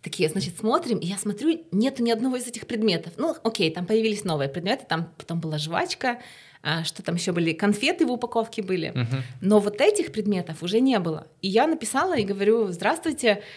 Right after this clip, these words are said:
Speaker 1: там, я не знаю, мы это повлияли или не мы, но предметов этих нет,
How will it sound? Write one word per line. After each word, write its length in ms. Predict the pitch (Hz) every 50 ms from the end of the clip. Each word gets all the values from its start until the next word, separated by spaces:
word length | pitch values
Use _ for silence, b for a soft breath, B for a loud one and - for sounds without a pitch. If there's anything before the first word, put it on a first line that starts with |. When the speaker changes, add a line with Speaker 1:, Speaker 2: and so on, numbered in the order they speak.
| B B B -
Speaker 1:
там, 140 | 190 185 170
я 100 | 202 233
не 100 | 262 262
знаю, 180 | 254 240 196 180
мы 240 | 185 196 240 330
это 180 | 359 320 330 220
повлияли 440 | - 220 202 202 190 185 180 185 180
или 140 | 175 180 180
не 100 | 190 185
мы, 260 | 196 220 339 523 622 - - - - - b b b b _
но 460 | - 202 208 214 220 233 226 220 196 147 -
предметов 400 | 226 214 240 277 320 311 269 -
этих 220 | 226 - - -
нет, 280 | 240 247 294 415 415